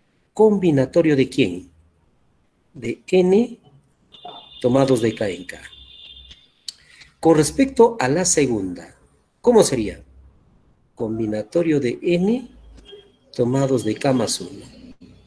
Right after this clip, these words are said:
Porque en este caso K ya sería K más uno. Y con respecto a la tercera sería combinatorio de N, K más dos. ¿Ve? Así. Bueno, pero tú sabes que ya para qué necesitas A y B. Tú sabes que A y B son variables, ¿no?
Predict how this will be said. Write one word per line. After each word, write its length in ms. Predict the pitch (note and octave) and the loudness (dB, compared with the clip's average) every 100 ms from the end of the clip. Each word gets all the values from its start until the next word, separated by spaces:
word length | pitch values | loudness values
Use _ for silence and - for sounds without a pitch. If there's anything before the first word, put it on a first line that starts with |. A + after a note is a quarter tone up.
| _ _ - | _ _ -8
Porque 240 | - - | -6 2
en 60 | B2+ | 2
este 160 | C3+ | 2
caso 320 | C#3 C#3 - - | 2 2 2 0
K 160 | B2+ | 2
ya 120 | B2 | 2
sería 220 | A2+ A#2+ A2+ | 0 -2 0
K 120 | A2 | -2
más 240 | G2+ - | -2 -6
uno. 280 | F2 - _ _ _ _ _ _ _ _ - | -14 -20 _ _ _ _ _ _ _ _ -10
Y 80 | - | -4
con 160 | A#2 | -2
respecto 400 | G#2+ G2+ C3+ C3+ | -2 0 -2 2
a 20 | B2 | 2
la 140 | B2+ | 4
tercera 400 | C3+ B2+ C#3 C3 | 2 2 4 4
sería 300 | - A2+ A2+ | 2 -2 -2
combinatorio 880 | - D3+ D3+ C#3+ C3+ C3+ B2 G#2+ G#2+ | -2 -4 -2 0 -2 -2 -4 -4 -4
de 260 | A#2 C3+ | 2 4
N, 300 | B2 D#3 G3+ - _ _ _ _ _ _ | 4 4 0 -10 _ _ _ _ _ _
K 160 | A#2 | -8
más 260 | G2 F2 F#2 | -6 -8 -16
dos. 400 | - - - _ _ _ _ _ _ _ _ _ _ | -20 -20 -20 _ _ _ _ _ _ _ _ _ _
¿Ve? 320 | A2 A#2+ - - - | -10 -8 -8 -14 -8
Así. 500 | G#2+ - F#2+ - _ _ - - - _ _ - | -4 -2 -4 -8 _ _ -20 -20 -20 _ _ 2
Bueno, 320 | C#3 G#2 G#2+ | 2 2 2
pero 220 | C3+ C3+ | 4 4
tú 100 | C3+ | 4
sabes 380 | D3+ F3 E3 - | 4 6 6 2
que 160 | D3+ C3+ | 0 2
ya 240 | D3 D#3+ | 2 2
para 220 | D3+ C#3 | 2 2
qué 120 | D#3+ | 2
necesitas 500 | D#3+ D3 D#3+ - - D#3 | 2 2 0 -2 -2 0
A 80 | C#3+ | 2
y 100 | C3 | 2
B. 360 | F3 F#3 - _ _ _ _ - | 2 0 -10 _ _ _ _ -12
Tú 180 | - | -6
sabes 280 | A2 C#3 C3+ | 0 0 0
que 180 | - C3+ | -2 -2
A 160 | C#3 C#3+ | 2 2
y 100 | C3 | 4
B 160 | C3+ C3 | 2 0
son 220 | C#3 A#2+ | -2 -2
variables, 640 | G#2+ A2+ A2+ F2 E2 F2+ - | -4 0 0 0 -8 -12 -8
¿no? 200 | F3 | -10